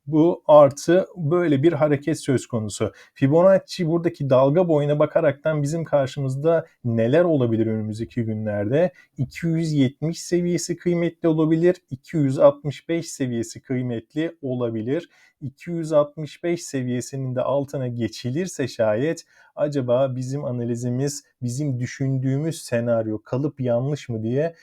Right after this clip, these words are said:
düşünmeye başlarım ben kıymetli dostlar. Ama bu bölgelere gelmesi durumunda ben, e, bir geri dönüş emaresi görürsem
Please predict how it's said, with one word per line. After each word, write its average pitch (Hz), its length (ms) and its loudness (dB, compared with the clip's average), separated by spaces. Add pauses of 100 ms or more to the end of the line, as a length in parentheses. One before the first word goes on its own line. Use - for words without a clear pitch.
(260)
düşünmeye 131 720 -2
başlarım 123 580 -2
ben 107 160 -8
kıymetli 110 520 -8
dostlar. 117 360 -4
Ama 139 320 0 (280)
bu 180 100 -4
bölgelere 143 520 0
gelmesi 131 560 -2
durumunda 113 680 0 (300)
ben, 139 340 0 (260)
e, 123 380 -4 (180)
bir 139 280 -2
geri 139 380 0
dönüş 123 340 -2
emaresi 123 640 -2
görürsem 127 580 0